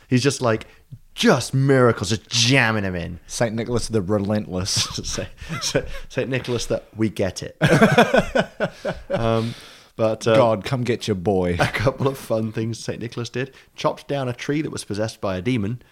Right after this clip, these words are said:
Speaker 1: Um,
Speaker 2: Okay.
Speaker 1: and, um,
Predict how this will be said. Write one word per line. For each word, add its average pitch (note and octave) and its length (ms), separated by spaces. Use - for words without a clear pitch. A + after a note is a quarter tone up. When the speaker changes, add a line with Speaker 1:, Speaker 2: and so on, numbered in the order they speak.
Speaker 1:
Um, G2+ 580
Speaker 2:
Okay. G#2 360
Speaker 1:
and, A2+ 420
um, G#2+ 540